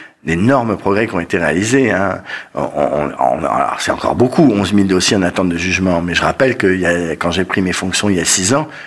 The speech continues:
on était à seize mille dossiers. Donc c'est ce que j'ai indiqué. Si on continue sur ce rythme-là, dans cinq, six ans, on arrivera à juger en matière civile toutes les affaires en moins d'un an. Il faudrait que ça aille plus vite, parce que attendre six ans, euh, c'est encore beaucoup.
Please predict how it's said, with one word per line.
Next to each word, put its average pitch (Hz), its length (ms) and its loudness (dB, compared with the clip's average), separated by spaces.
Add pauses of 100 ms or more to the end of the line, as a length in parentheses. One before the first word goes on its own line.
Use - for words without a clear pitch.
(140)
on 90 60 -4
était 101 180 0
à 95 60 0
seize 127 300 2
mille 107 140 4
dossiers. 120 440 2 (400)
Donc 104 140 0 (100)
c'est - 160 0
ce - 60 0
que 135 100 2
j'ai 113 100 2
indiqué. 113 400 0
Si - 160 2
on - 60 2
continue 147 420 2
sur 131 160 0
ce - 140 0
rythme-là, 110 480 2
dans 127 100 2
cinq, 143 240 2
six 113 260 0
ans, 123 200 0 (320)
on 110 100 2
arrivera 110 340 2
à 120 60 4
juger 104 300 2
en 113 80 2
matière 95 280 -2
civile 120 280 0
toutes - 180 -4
les 113 140 4
affaires 123 240 0
en 117 60 2
moins 101 160 2
d'un 98 200 2
an. 87 140 -4 (220)
Il - 40 -14
faudrait 87 160 -2
que - 60 -2
ça 85 80 2
aille 85 80 2
plus 143 160 2
vite, 151 260 2
parce - 140 -4
que 85 240 2
attendre 82 340 0
six 87 240 -4
ans, 117 300 2
euh, 82 220 -2
c'est 82 180 -4
encore 85 260 0
beaucoup. 120 340 0